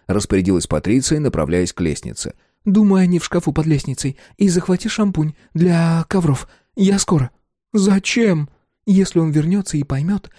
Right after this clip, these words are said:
что кто-то был на чердаке, он возьмет чемодан, увезет его и закопает где-нибудь в лесу так, что его никогда не найдут.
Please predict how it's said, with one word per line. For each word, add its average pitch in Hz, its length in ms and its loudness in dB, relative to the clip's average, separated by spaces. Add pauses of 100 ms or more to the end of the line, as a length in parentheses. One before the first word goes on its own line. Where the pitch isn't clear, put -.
(120)
что - 220 -4
кто-то 180 260 0
был 165 140 2
на 147 160 -2
чердаке, 147 420 -2
он 180 140 2
возьмет 151 340 0
чемодан, 165 420 -2
увезет 165 380 -2
его 151 160 2
и 175 60 2
закопает 165 540 -2
где-нибудь 156 440 0
в 156 60 -4
лесу 156 260 0
так, - 240 -4 (220)
что - 180 -2
его 196 240 4
никогда 190 680 -2
не 196 120 0
найдут. 175 460 -2